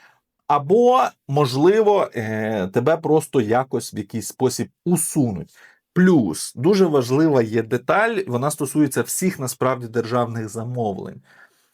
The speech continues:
Сплатити відсоток, щоб уникнути блокування платежів за взе-, за вже виконані роботи. Це абсолютно чітка вказівка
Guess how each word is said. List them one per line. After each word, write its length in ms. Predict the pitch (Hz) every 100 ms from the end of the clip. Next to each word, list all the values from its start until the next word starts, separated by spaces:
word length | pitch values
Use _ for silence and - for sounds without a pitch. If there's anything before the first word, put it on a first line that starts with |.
| _
Сплатити 680 | - - 151 156 190 185 135
відсоток, 600 | 123 120 - 233 208 -
щоб 320 | - - 131 _
уникнути 680 | 160 160 175 185 - 190 190
блокування 760 | 151 143 135 135 139 151 147 135
платежів 580 | 131 113 123 131 170
за 140 | 127 117
взе-, 320 | 110 123 -
за 220 | 110 113
вже 300 | 110 107 135
виконані 640 | 135 123 - 101 110 107 107
роботи. 680 | 98 101 98 139 - - - _ _ _ _ _ _
Це 460 | - 156 160 113 -
абсолютно 840 | 117 - - 135 147 147 135 110
чітка 480 | 98 123 117 - 120
вказівка 680 | 98 - 104 104 113 95 95